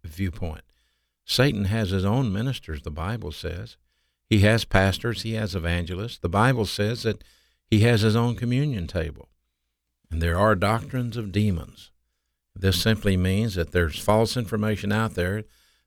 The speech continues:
that Satan uses to coerce people into falling in line with his plan,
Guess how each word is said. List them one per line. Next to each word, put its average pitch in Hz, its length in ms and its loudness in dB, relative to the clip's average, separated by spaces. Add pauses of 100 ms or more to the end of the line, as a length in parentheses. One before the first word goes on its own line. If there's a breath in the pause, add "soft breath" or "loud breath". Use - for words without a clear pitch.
that 69 160 -4
Satan 107 440 2
uses 131 480 2
to 98 160 2
coerce 127 560 2
people 87 540 -6 (600)
into 95 220 2
falling 113 540 2
in 104 300 0
line 95 400 -2
with 90 140 -8
his 113 220 -2
plan, 92 540 2